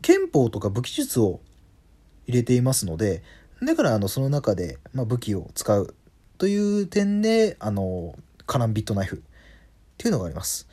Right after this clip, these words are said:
で、シラットには、あの、基本、基本思想が、まあ、思想があって、あれで少林寺拳法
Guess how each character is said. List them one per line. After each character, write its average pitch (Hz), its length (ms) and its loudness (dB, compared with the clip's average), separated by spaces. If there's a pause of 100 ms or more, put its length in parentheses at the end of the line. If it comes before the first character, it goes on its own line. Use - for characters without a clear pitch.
(880)
で、 131 100 -2
シ - 180 2
ラ 381 80 4
ッ 339 80 0
ト - 160 -4
に 101 120 0
は、 107 240 2 (120)
あ 104 140 -2
の、 92 180 -6 (560)
基 - 100 -8
本、 240 420 0 (420)
基 - 100 -10
本 220 120 4
思 262 80 0
想 180 340 4
が、 95 80 -2 (340)
ま 226 80 -4
あ、 - 80 -4
思 165 100 0
想 220 160 2
が 233 120 0
あ 233 40 -4
っ 226 40 -6
て、 196 420 0 (400)
あ 151 100 0
れ 170 60 2
で 180 60 0
少 214 180 0
林 262 280 0
寺 269 140 0
拳 254 60 -2
法 101 680 0